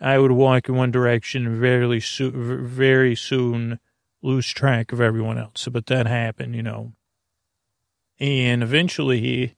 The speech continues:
like, the moon came out. It was a full moon, uh, regular, uh, very similar to regular Earth moon, Diane, probably bigger.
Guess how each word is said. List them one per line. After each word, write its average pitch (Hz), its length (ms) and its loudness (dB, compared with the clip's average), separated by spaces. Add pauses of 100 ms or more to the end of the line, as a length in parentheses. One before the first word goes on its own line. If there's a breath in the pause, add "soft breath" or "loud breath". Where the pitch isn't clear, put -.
(160)
like, 131 240 0
the 127 80 0
moon 143 480 4
came 120 280 -2
out. 117 180 -4
It 127 80 2
was 127 120 2
a 127 100 0
full 151 840 2
moon, 123 640 -2
uh, 113 320 -6
regular, 131 920 2 (160)
uh, 127 240 -2
very 147 240 2
similar 143 320 2
to 123 60 -2
regular 127 420 2
Earth 127 260 2
moon, 117 300 -4
Diane, 120 400 -4
probably 156 260 4
bigger. 117 580 2